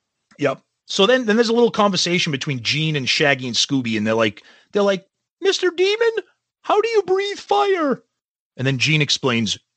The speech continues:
"You have to swallow your fears and breathe them out."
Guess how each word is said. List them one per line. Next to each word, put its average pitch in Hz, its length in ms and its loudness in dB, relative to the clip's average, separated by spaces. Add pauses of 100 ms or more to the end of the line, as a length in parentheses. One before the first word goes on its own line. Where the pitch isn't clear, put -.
(200)
"You 95 180 2
have 117 220 0
to 98 120 2
swallow 131 920 0
your 101 240 -2
fears 98 1040 -2 (280)
and 85 200 -10 (160)
breathe 131 480 -2
them 120 240 0
out." 107 260 -2